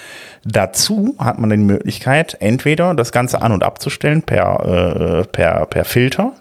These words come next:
also Programmierung per P H P und dann auch per Programmierung, ähm, dass man die Sprachen auswählen kann und filtern kann, die da angezeigt werden. Das geht auch.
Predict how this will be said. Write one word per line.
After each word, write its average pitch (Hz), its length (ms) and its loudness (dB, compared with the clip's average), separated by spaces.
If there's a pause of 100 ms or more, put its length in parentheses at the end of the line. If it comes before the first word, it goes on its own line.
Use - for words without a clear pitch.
(840)
also 107 220 0
Programmierung 104 560 0
per 101 120 0
P 98 160 -2
H 92 80 4
P 147 320 -2 (480)
und 156 240 2
dann 147 140 2
auch - 240 0
per 123 400 4
Programmierung, 117 840 2
ähm, 107 420 4
dass 117 200 -2
man 107 120 2
die 104 100 0
Sprachen 117 500 0
auswählen 98 500 0
kann 95 400 -2 (300)
und 90 240 -2
filtern 123 500 2
kann, 98 260 0
die 101 100 0
da 87 100 2
angezeigt 80 580 -4
werden. 85 140 -6
Das - 160 -6
geht - 160 -6
auch. - 240 -4